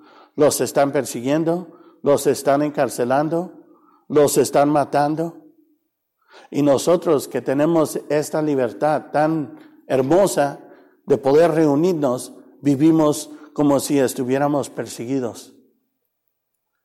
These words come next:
Vivimos como si estuviéramos avergonzados. Pero Pablo nos dice, así como dijo a Timoteo, "No se avergüencen de la fe".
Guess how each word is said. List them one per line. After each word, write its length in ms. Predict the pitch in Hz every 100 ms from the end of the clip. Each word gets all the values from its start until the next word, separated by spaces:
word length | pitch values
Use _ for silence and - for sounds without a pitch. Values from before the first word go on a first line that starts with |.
| _ _ _
Vivimos 680 | 143 143 156 165 160 147 - - - -
como 240 | 139 143
si 200 | 127 147
estuviéramos 840 | 135 - 135 139 147 139 127 - - - -
avergonzados. 1000 | 127 123 110 113 101 139 139 110 - - _ _ _ _ _ _ _ _ _
Pero 280 | - 139 120
Pablo 360 | 147 147 151 135
nos 240 | 123 107
dice, 320 | 139 139 -
así 320 | 113 107 - 127
como 240 | 156 139
dijo 260 | 131 123 143
a 100 | 127
Timoteo, 500 | 120 107 123 120 104 - - _
"No 280 | 123 131 139
se 160 | 135 139
avergüencen 1160 | 123 110 104 117 127 123 139 131 - - _ -
de 100 | 104
la 160 | 98
fe". 260 | - 113 104